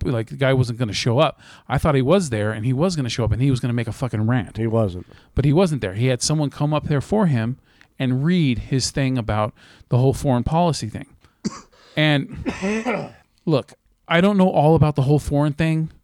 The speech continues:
Speaker 1: so I'm not gonna jump to that conclusion.
Speaker 2: There are seven countries that have been given, not bans, but,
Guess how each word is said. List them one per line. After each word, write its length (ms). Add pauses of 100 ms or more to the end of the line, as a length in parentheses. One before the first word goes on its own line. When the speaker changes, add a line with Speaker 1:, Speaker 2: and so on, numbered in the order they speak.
(240)
Speaker 1:
so 160
I'm 140
not 160
gonna 160
jump 240
to 80
that 200
conclusion. 540
Speaker 2:
There 160
are 40
seven 440
countries 420
that 300
have 280
been 300 (180)
given, 680
not 400
bans, 520
but, 340